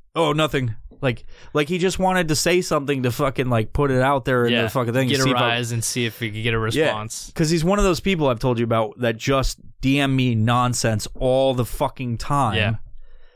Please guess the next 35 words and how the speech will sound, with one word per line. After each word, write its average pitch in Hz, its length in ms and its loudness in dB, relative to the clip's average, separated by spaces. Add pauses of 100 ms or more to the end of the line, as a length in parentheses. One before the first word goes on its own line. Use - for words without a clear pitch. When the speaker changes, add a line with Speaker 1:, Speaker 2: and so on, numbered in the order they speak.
(220)
Speaker 1:
And 131 140 2
then 135 100 0
after 139 320 0
three 151 320 0
years 156 360 2
of 131 100 0
fucking 127 380 -2
D 143 260 2
Ming 139 180 0
me, 117 140 2
where 120 240 2
it's 117 180 -2
like, 117 320 0
I'm 131 160 0
just 123 160 -2
like, 123 160 -2
I 123 100 -2
don't 139 140 0
even 127 220 0
know 127 140 2
how 127 100 -2
to 117 60 0
respond 123 380 -2
to 117 40 0
this 107 140 -2
dude. 107 260 0
Like, 101 240 -2 (160)
give 117 200 -2
him 113 160 0
a 110 60 0
like, 127 460 0
like, 113 160 -2
it, 110 180 -4
just 104 160 -10
go, 107 240 -4